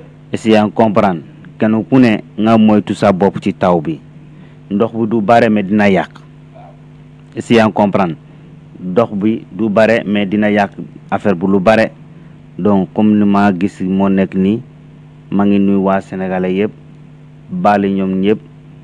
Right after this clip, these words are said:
kenn ku ne nga baal sama mag bu ku baax ki, ki ay dara mbub,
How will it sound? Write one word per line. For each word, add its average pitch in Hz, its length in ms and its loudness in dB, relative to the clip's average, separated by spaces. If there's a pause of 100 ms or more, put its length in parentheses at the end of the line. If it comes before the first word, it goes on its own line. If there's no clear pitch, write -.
(380)
kenn 98 200 -2
ku - 180 -6
ne 104 240 0
nga 104 180 0
baal 98 300 0
sama 101 220 0
mag 95 220 0 (160)
bu 92 180 -2
ku - 180 -6
baax 95 280 0
ki, 95 160 -4
ki 101 160 2
ay 95 140 2
dara 95 240 2
mbub, 98 200 0